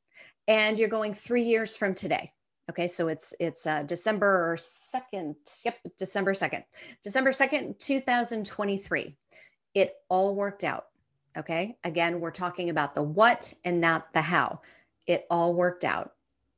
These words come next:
oh my gosh, you are loving your life. And,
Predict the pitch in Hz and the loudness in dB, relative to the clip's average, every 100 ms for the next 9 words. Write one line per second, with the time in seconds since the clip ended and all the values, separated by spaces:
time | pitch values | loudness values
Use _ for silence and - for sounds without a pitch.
0 | _ 185 147 - - - - - 185 190 | _ 0 0 -2 -6 -4 -4 -2 2 4
1 | 180 175 170 170 175 185 180 170 156 151 | 6 4 4 4 6 6 6 4 2 -2
2 | 160 170 165 139 - - - _ - - | 0 4 4 4 0 -12 -20 _ -20 -20
3 | - - - 180 175 165 | -20 -20 0 4 4 4